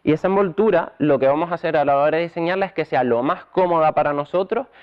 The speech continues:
y lo que para mí sería el caso perfecto que quiero usar en mi aplicación. Para ello, pues definimos una interfaz en la cual tenemos un método de getVideos y le vamos a decir que va a ser una promesa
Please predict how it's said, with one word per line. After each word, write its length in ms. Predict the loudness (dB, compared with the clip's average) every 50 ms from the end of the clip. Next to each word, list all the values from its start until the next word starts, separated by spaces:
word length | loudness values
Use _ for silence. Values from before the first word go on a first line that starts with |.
| -20 -10 _
y 140 | 0 2 2
lo 120 | 2 2
que 120 | 0 0
para 180 | 0 0 0 -2
mí 100 | -4 -6
sería 260 | -6 -4 -4 -2 -2
el 100 | -2 -2
caso 260 | -4 -4 -4 -4 -4
perfecto 480 | -4 -4 -4 -4 -4 -6 -6 -4 -6 -6
que 140 | -6 -6 -4
quiero 180 | -4 -4 -4
usar 220 | -4 -4 -4 -4 -4
en 100 | -2 -2
mi 80 | -4
aplicación. 640 | -4 -4 -4 -4 -4 -4 -6 -4 -4 -6 -4 -6 -8 -14 _ _ _ _ _ _ _ _ _ _
Para 300 | -2 0 0 0 0 0
ello, 340 | 0 0 -2 -2 -2 -4 -4
pues 180 | -4 -6 -6
definimos 520 | -6 -6 -6 -4 -4 -2 -2 -2 -2 -4 -4
una 180 | -4 -2 -2
interfaz 600 | -2 -2 -2 -2 -4 -4 -2 -2 -2 -2 -4 -8 -16 -20 -20 -20 -20 _ _
en 120 | -4 -2 -2
la 120 | -2 -2
cual 320 | 0 0 2 2 2 0
tenemos 260 | -2 -4 -4 -4 -4 -4
un 80 | -4 -4
método 220 | -2 -2 -2 -2
de 80 | 0 0
getVideos 560 | -2 -4 -4 -2 -4 -2 -2 -2 -4 -4 -4 -2
y 100 | -2 0
le 100 | 0 0
vamos 280 | 0 -2 -4 -4 -6
a 40 | -8
decir 320 | -8 -6 -6 -6 -6 -4 -2
que 60 | -2
va 80 | -4 -4
a 40 |
ser 160 | -4 -6 -6 -4
una 240 | -4 -4 -4 -2
promesa 560 | -2 -2 -2 -2 -2 -4 -6 -6 -8 -8 -8